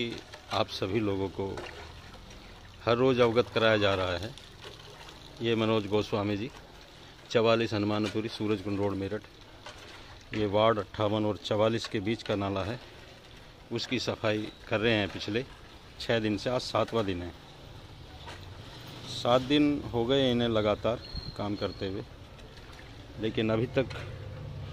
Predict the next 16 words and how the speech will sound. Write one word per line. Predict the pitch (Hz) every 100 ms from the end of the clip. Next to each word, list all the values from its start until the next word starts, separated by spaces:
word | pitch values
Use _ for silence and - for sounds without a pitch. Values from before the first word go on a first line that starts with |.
| - - -
कोई | 135 143
अधिकारी, | 131 123 120 123 120 123 123 - - - - - -
कोई | 127 135 123
नगर | 120 117 120
निगम | 117 117 110
से, | - 110 107 - - - - - - - - - - - - - - - -
even | 135 170 160
supervisor | 156 160 151 135 127 120
तक | 120 110
भी | 156 - - - - - - - - - - - - -
कोई | 131
पूछने | 127 117 113 110
नहीं | 98
आ | 90
रहा | 87 87
है। | 123